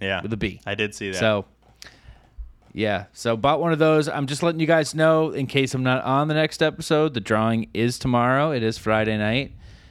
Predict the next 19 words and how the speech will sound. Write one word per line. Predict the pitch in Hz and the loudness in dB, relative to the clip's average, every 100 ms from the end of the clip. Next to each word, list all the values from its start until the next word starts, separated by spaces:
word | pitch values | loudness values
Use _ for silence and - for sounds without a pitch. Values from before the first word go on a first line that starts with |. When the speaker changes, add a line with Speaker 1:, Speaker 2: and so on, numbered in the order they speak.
| - | -20
Speaker 2:
So, | - 110 113 | -4 0 0
if | 113 | -2
I'm | 117 113 | -4 -2
not | 110 | -2
on | 110 | -2
the | 110 | -2
next | 107 - | -4 -2
episode, | 98 113 - 127 135 131 - | -4 -4 0 2 2 -2 -8
that | 104 101 123 - | -6 -2 -2 -2
is | 127 120 | -4 -4
why | 110 127 135 110 92 78 71 65 60 60 - | -2 -2 0 0 -2 -4 -6 -6 -8 -12 -10
I | 101 | -6
have | 90 90 - - 60 - | -4 -6 -10 -18 -18 -10
moved | 104 107 110 - | -4 -2 -2 -4
to | 113 | -6
Greece. | 101 95 62 - - - _ | -4 -6 -6 -10 -10 -16 _
Speaker 1:
That'll | 98 101 | -6 -4
do | 104 127 | -4 -2
it. | 110 | -2